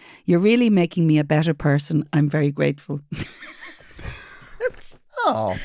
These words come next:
Speaker 1: That's really amazing, actually. Um, I have been working for a large consultancy firm for the last six years.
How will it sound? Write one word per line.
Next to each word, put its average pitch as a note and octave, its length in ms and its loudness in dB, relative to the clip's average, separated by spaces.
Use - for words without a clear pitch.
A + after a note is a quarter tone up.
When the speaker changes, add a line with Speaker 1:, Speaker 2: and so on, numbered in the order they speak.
Speaker 1:
That's B4+ 320 -6
really F#4 240 2
amazing, C4 680 0
actually. F3 560 -6
Um, F3 280 2
I F#3+ 160 2
have G#3 180 2
been G#3 200 2
working A#3+ 360 4
for A#3 160 2
a F#3 80 4
large G3+ 400 2
consultancy D#3+ 640 0
firm D3 380 2
for D3+ 160 0
the D#3 80 0
last D3+ 340 2
six - 260 -2
years. C#3 380 0